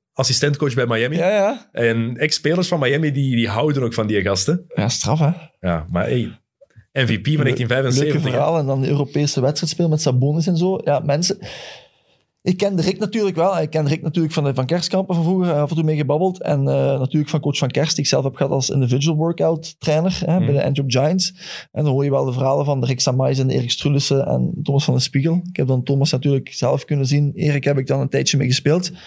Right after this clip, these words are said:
Speaker 2: En Rick was dan net zo de generatie voor mij, die je wel kon zien, maar niet echt, hij had daar geen,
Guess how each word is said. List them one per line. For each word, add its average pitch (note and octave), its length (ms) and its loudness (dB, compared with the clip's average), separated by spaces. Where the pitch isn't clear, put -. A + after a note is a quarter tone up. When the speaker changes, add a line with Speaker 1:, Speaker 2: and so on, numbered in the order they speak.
Speaker 2:
En C3+ 120 0
Rick C#3+ 180 0
was E3+ 140 0
dan D3+ 140 2
net D3+ 180 0
zo - 80 -4
de D#3 80 0
generatie D#3 800 0
voor E3+ 300 0
mij, C3+ 240 0
die A#2+ 120 0
je C3+ 100 0
wel C#3 140 2
kon C3+ 180 -4
zien, F#3 240 0
maar D#3+ 140 2
niet D3+ 140 2
echt, E3 300 0
hij C#3+ 140 0
had C#3 140 2
daar D3+ 80 0
geen, C#3+ 420 0